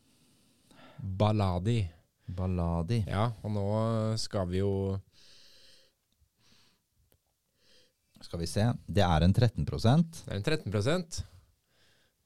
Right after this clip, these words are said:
Speaker 2: Mm.
Speaker 1: Skal ikke være mye politikk i Periprek, men, eh,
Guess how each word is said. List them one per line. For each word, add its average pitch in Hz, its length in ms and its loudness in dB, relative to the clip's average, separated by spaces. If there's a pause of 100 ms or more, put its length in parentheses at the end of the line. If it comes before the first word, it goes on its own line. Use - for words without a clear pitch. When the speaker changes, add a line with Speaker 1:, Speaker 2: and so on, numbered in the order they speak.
(720)
Speaker 2:
Mm. 82 160 -2
Speaker 1:
Skal 80 160 0
ikke 104 160 0
være 104 160 2
mye 156 160 -2
politikk 104 540 0
i - 20 -4
Periprek, 101 560 0
men, 117 320 0
eh, 113 140 2